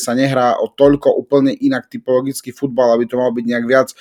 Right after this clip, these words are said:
mužstvo možno behavejšie, výkonnejšie, čiže ja si myslím, že, e,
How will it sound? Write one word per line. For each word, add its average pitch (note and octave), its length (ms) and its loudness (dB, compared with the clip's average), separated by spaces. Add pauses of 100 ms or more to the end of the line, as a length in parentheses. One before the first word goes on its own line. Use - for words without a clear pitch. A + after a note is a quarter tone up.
(340)
mužstvo C3 320 -2
možno A#2 160 -4
behavejšie, C3+ 640 0
výkonnejšie, C3+ 560 -4
čiže C#3 160 -2
ja F#3 80 2
si D3 160 -2
myslím, D3+ 240 0
že, A#2+ 240 0
e, - 720 -8